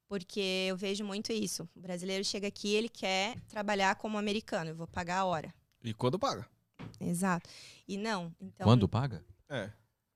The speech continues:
Speaker 2: Não, deixa ela
Speaker 3: Tá,
Speaker 2: falar.
Speaker 3: vai, vai lá.
Speaker 1: É, então, aí também, o que eu falo, nunca segui também esse padrão, né? Então, hoje elas foram crescendo junto comigo, né? Elas têm oportunidade de tá fazendo várias outras coisas e crescendo mesmo ali dentro da empresa.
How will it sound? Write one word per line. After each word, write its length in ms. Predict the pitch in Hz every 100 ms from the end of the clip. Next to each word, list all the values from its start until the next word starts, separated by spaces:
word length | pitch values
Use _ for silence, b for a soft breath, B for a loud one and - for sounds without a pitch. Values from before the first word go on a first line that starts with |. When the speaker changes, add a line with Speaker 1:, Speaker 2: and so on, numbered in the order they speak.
| -
Speaker 2:
Não, 260 | 156 151
deixa 240 | 107 165 214
ela 80 | 185
Speaker 3:
Tá, 60 |
Speaker 2:
falar. 240 | 123 107 92
Speaker 3:
vai, 80 | 90
vai 180 | 90
lá. 60 | 90 233
Speaker 1:
É, 180 | 240 202
então, 320 | 202 240 214
aí 200 | 226 202
também, 540 | 208 233 233 220 180 175
o 40 |
que 100 | -
eu 40 |
falo, 240 | 190 214 190
nunca 240 | 190 208 247
segui 360 | - 208 220
também 300 | 220 226 214
esse 180 | 214 -
padrão, 500 | - 220 202 185 175 - _
né? 320 | 180 170 175 240 b b
Então, 320 | - 185 196 190
hoje 200 | 196 202
elas 200 | 208 -
foram 240 | 208 208
crescendo 680 | - 214 - 220 214 254 220
junto 320 | 190 190 -
comigo, 720 | 208 214 226 254 220 233 240 202
né? 260 | 190 185
Elas 240 | 208 185 -
têm 160 | 190
oportunidade 680 | 185 185 - 196 185 185 190
de 160 | 180
tá 240 | - 190 196
fazendo 320 | - 196 190
várias 420 | 190 196 208 202
outras 340 | 190 190 196 -
coisas 280 | 208 220
e 40 | 240
crescendo 500 | - 359 - 494 311
mesmo 300 | 202 240 220
ali 120 | 190
dentro 280 | 185 202 196
da 60 | 196
empresa. 440 | 220 208 175 165